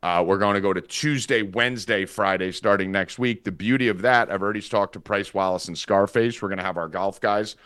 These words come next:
coming on for some segments. They've been actually slaying the earth. Uh, talked to Matty Ice, Bill Rupp. Matty Ice is gonna be coming on, doing some college baseball playoffs. Starts this weekend, I believe.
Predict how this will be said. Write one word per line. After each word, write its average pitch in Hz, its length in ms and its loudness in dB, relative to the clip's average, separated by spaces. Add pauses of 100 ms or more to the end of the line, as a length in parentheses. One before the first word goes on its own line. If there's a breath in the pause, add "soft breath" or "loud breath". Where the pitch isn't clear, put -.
(280 soft breath)
coming 110 240 4
on 107 160 4
for 110 140 -4
some 107 160 -6
segments. 110 440 2
They've 92 180 -2
been 90 120 -4
actually 90 380 -6
slaying 98 440 0
the 85 180 -2
earth. 98 300 2 (380 soft breath)
Uh, 90 180 4
talked 107 280 2
to 110 40 -4
Matty 98 380 2
Ice, 110 400 4
Bill 147 240 2
Rupp. 160 300 4 (200)
Matty 101 300 -2
Ice 123 300 -2
is 120 100 -10
gonna 127 180 0
be 123 120 0
coming 131 240 0
on, 131 180 2
doing 113 200 -2
some 101 140 -10
college 101 360 2
baseball 110 500 2
playoffs. 123 460 4
Starts 101 360 -2
this 107 220 -8
weekend, 113 320 0
I 110 60 4
believe. 123 440 -2